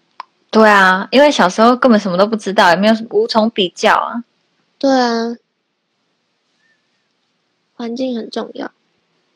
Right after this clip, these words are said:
Speaker 1: 嗯，但是有意识到就会开始改变了。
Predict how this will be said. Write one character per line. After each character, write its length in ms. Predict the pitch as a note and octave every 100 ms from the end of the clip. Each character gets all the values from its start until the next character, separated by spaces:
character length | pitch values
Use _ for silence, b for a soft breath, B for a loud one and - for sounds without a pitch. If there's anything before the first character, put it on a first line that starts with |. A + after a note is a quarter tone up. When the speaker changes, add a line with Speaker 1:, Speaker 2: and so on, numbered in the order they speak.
| _ _
Speaker 1:
嗯， 500 | G#3+ F#3+ - A3+ B3+ _ _ _ _ -
但 160 | A#3
是 140 | B3 C4
有 120 | G#3
意 160 | - A3+
识 160 | -
到 180 | A3 G3+
就 120 | G3+
会 160 | G3+ G3+
开 160 | F#3+
始 180 | F3 F3
改 180 | E3+ - -
变 240 | - -
了。 120 | A3+